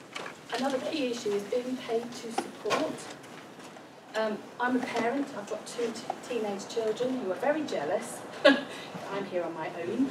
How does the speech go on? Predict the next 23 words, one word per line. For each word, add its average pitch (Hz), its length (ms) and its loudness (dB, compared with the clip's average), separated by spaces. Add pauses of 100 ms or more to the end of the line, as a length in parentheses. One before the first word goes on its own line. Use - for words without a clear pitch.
<laughs> 233 300 0
They're 190 640 4
not 185 240 -2
with 226 240 6
me. 349 240 2 (440)
Um, 208 220 8
but - 120 2
they've, 208 260 6
and 190 100 -2
they've 180 120 2
had 220 140 -4
to - 80 -12
cope 208 240 4
with - 140 -4
my 190 160 0
stress 277 580 0
while 202 160 0
I 196 80 2
got 196 200 2
ready 214 200 4
for - 140 -4
this, 208 300 0
um, 202 300 2